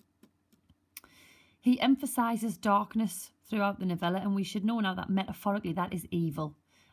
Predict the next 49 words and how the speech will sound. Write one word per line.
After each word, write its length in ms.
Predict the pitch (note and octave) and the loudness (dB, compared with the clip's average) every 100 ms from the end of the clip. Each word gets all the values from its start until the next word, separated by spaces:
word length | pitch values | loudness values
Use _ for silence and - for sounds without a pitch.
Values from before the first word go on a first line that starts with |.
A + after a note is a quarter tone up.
| - | -6
and 340 | E3+ E3+ E3+ | -2 0 0
the 200 | D#3 F3+ - | -2 -8 -2
evil 400 | G3 G#3 G3 F#3 | 2 2 2 -2
of 140 | - | -6
Hyde 460 | - D#3 D3+ D#3 - | -8 -2 -2 -2 -4
and 120 | F#3 | -6
the 60 | E3+ | -6
character 540 | F3 - F3+ E3 - - | -6 0 0 0 -6 -8
of 180 | D#3+ | -8
Hyde, 300 | D3 D3+ D3+ | -6 -6 -4
and 100 | E3+ | -2
this 160 | F#3 F3 | -2 -2
idea 400 | G#3 G#3 A3 G3 | -2 -2 -2 -2
that 300 | F3+ D#3+ - _ - - - _ _ | -4 -8 -10 _ -20 -20 -20 _ _
in 220 | C#4 C4+ | 6 6
this 200 | C4 G3+ | 6 2
fight 420 | - - G#3 G3+ | -6 0 0 0
and 140 | - F#3+ | 0 -2
the 60 | |
duality 500 | F3 G3 G#3+ A#3+ - | 0 2 4 2 0
of 100 | E3+ | -4
man, 300 | F3 D#3+ E3 - | -2 -2 -2 -2
evil 360 | G3+ G3 G3+ | -2 0 -2
is 100 | - | -6
taking 380 | - F#3+ - E3 | -6 -6 -2 0
over. 360 | G#3 A3+ D3 - _ _ _ _ _ _ _ _ _ _ _ - | 0 -2 -4 -8 _ _ _ _ _ _ _ _ _ _ _ -12
And 160 | - A3 | 2 4
the 60 | A3 | 4
less 260 | B3 C4+ | 2 2
respectable 520 | B3 - C4+ - C#4 | -4 -2 -4 -2 -4
parts 340 | A3+ D#3+ D#3 - | -4 -2 -2 -2
of 100 | E3 | -4
London 360 | E3 D#3 - F3 - - - | -4 -4 -6 -8 -16 -20 0
are 140 | G#3 | 2
associated 640 | G#3+ - G3+ G#3+ - A#3+ A#3 | 2 0 -2 0 -2 -2 -2
with 160 | G3 | -8
darkness, 520 | - F#3 F3 F3 A3+ - - | -2 2 2 0 -2 -4 -16
so 120 | - B3 | -2 -2
Stevenson 600 | - B3+ B3+ B3+ A#3 A#3+ | 0 2 2 2 0 -2
also 280 | A3+ A#3 A#3 | -2 -2 -2
uses 420 | G3+ A3+ G#3 F#3 | 0 -2 -4 -6
the 80 | G3+ | -6
setting 400 | - B3+ G#3 F#3 | -2 -2 0 -2
to 100 | F#3+ | -2
represent 500 | G3 - F#3 G3+ F#3+ | -4 -4 -2 -2 -2
the 60 | |
duality 560 | D#3 F#3 F3+ F#3 F3+ F#3 | -2 0 0 -2 -4 -4
of 100 | D#3+ | -2
man. 360 | E3 E3+ A3 | 2 2 0